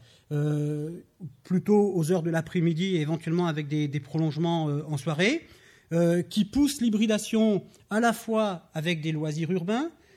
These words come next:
mais aussi avec des loisirs, euh, qui viennent plutôt d'autres types de destinations touristiques. Hein, c'est-à-dire que là, c'est une transplantation d'Ibiza, euh, dans une station de, de Tarentaise.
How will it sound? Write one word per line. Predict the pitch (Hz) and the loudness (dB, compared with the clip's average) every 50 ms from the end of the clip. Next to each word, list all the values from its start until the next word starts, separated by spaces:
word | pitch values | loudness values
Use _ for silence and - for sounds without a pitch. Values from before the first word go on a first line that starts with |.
| _ _ - | _ _ 0
mais | 170 196 226 240 220 | 2 2 4 4 4
aussi | 202 180 - - 240 262 285 311 320 254 - | 2 0 0 2 2 4 4 4 2 0 -4
avec | 180 165 175 196 185 | -6 -4 -4 -4 -2
des | 175 185 | -2 -2
loisirs, | 175 175 180 170 165 196 226 269 311 277 - - _ _ _ _ _ - 175 | -2 -2 -2 -2 0 0 0 0 -2 -2 -6 -12 _ _ _ _ _ -4 0
euh, | 180 180 180 180 | 2 2 2 2
qui | 180 - 202 | 2 0 0
viennent | 180 208 202 180 | 2 2 2 0
plutôt | - 196 - 233 240 220 | 0 -2 0 0 0 2
d'autres | 175 196 254 285 302 294 294 - 226 | 4 4 6 6 4 2 2 0 -2
types | 220 - - 262 233 208 | 0 0 0 0 0 0
de | 196 | 0
destinations | 180 202 190 196 202 196 180 - 226 208 | 0 0 0 0 0 0 0 0 -2 -2
touristiques. | - 233 220 254 - - - 220 - - - _ _ _ _ _ _ - | 0 -2 -2 -2 -2 -2 -4 -4 -4 -6 -12 _ _ _ _ _ _ -2
Hein, | 170 185 | 0 0
c'est-à-dire | 180 - 165 160 180 180 | 0 0 -2 -2 -2 -2
que | - 170 | -2 -2
là, | 165 196 220 | -2 0 -2
c'est | 214 - - 190 202 | -2 -2 -2 0 0
une | 196 185 | 0 0
transplantation | 180 - 180 - - 175 170 175 - - 202 180 | -2 -4 -6 -6 -4 -4 -4 -2 0 2 2 2
d'Ibiza, | 170 190 185 180 185 - - 190 190 220 269 277 - - _ _ _ _ _ _ _ _ 160 | 2 2 0 0 0 -2 -2 0 0 0 -2 -4 -8 -18 _ _ _ _ _ _ _ _ -2
euh, | 160 165 170 165 165 165 165 165 165 156 | 0 0 2 2 2 0 0 0 0 0
dans | 147 175 202 214 | 2 2 2 2
une | 185 202 190 180 175 165 | 2 2 2 2 2 0
station | - - 165 - 208 233 233 | -2 -4 -4 -2 -2 -2 0
de, | 208 190 | 0 0
de | 175 180 | 0 0
Tarentaise. | - - 185 196 233 226 220 180 160 151 147 | -2 -2 -2 -2 -2 -2 -2 -4 -4 -4 -6